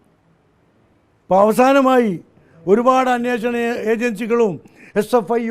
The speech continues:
ഒ എന്നൊക്കെ പറഞ്ഞ് ഒരു പുതിയ ഏജൻസിയൊക്കെ കേരളത്തിൽ വന്ന് വലിയ പ്രകമ്പനം നിങ്ങളെല്ലാം കൂടി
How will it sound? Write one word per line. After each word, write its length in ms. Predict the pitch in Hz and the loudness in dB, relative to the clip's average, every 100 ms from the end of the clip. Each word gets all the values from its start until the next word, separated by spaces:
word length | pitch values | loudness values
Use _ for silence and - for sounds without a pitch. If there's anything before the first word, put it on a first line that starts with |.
| 240 | 2
ഒ 20 | 220 220 | 2 -2
എന്നൊക്കെ 300 | 240 240 220 226 | -4 -4 -4 -2
പറഞ്ഞ് 280 | 233 233 220 - 208 - 202 | -2 -2 -2 -6 -18 -2 0
ഒരു 100 | 233 | 0
പുതിയ 180 | 202 226 254 | -2 0 0
ഏജൻസിയൊക്കെ 460 | 240 254 233 254 247 233 | 0 -4 -6 -4 -2 0
കേരളത്തിൽ 400 | 247 254 226 247 | 0 -2 -2 -2
വന്ന് 220 | 247 240 240 233 - - 175 | 0 0 -2 -4 -16 -8 -2
വലിയ 220 | 220 254 262 | 0 0 -2
പ്രകമ്പനം 480 | 233 240 233 254 254 | -2 -4 -2 -4 -2
നിങ്ങളെല്ലാം 340 | 233 247 247 247 | -2 -4 -4 -6
കൂടി 120 | 247 | -6